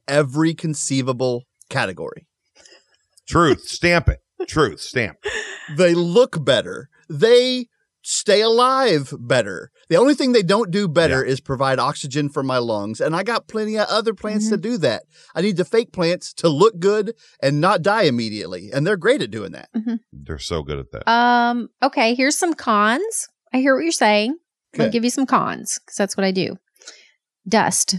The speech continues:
Speaker 1: You do have to dust a plant, which is a strange thing to do to a plant.
Speaker 3: Um, you have to dust real plants too, but I don't think as often, and it's, it's nicer experience.
Speaker 2: Yeah.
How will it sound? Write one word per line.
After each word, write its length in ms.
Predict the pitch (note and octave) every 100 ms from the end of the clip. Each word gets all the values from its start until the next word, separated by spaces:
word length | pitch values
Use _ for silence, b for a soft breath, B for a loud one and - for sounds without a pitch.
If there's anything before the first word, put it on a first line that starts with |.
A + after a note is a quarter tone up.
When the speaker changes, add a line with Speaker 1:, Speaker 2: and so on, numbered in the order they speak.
| -
Speaker 1:
You 160 | D3
do 80 | D#3+
have 100 | G3
to 60 | F#3+
dust 280 | A#3 A#3+
a 60 | E3
plant, 300 | - G#2+ E2+
which 120 | A#2+
is 80 | C3+
a 60 | C#3
strange 380 | - C#3+ D3+ D#3+
thing 160 | D#3+
to 80 | D#3
do 120 | D#3
to 100 | E3+
a 60 | F3
plant. 380 | A3 F3 F2 - _ _ _ _ _ _ _ _ _ _
Speaker 3:
Um, 520 | G#3+ G3+ G3 F#3+ F#3+ -
you 180 | B3 G#4+
have 120 | B4+
to 120 | A4+
dust 360 | C#4+ C4 B3 -
real 240 | G#3+ A#3
plants 380 | A#3 G#3 G3 -
too, 200 | - F#3
but 200 | E3 - -
I 80 | G#3
don't 180 | A3+ -
think 180 | G3 F3
as 160 | F3+ -
often, 460 | D#3 E3 G#3 G#3
and 220 | - F3 E3+
it's, 260 | D#3 - - _ _
it's 200 | F3+ -
nicer 480 | F3+ F3 F3 - D#3
experience. 880 | - - D#3 D#3 D#3+ F3 - - -
Speaker 2:
Yeah. 320 | F2+ F#2 D2